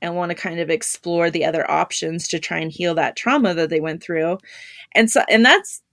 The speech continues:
that can be hard sometimes because people learn about all these options that they had and they wish,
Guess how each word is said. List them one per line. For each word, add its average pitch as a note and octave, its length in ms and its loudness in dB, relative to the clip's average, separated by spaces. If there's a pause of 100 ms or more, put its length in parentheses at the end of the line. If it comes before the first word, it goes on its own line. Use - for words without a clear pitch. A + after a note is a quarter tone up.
that E4 180 4
can G4+ 120 0
be D4+ 120 4
hard A3+ 480 2
sometimes F3 680 -4
because F3+ 440 -4
people F3+ 320 -2
learn F3+ 260 2
about E3 440 2 (260)
all F3+ 160 4
these F3 200 0
options E3+ 420 2
that E3+ 140 0
they E3 140 0
had E3+ 440 0
and F3 120 -4
they E3 80 -2
wish, D#3+ 260 -2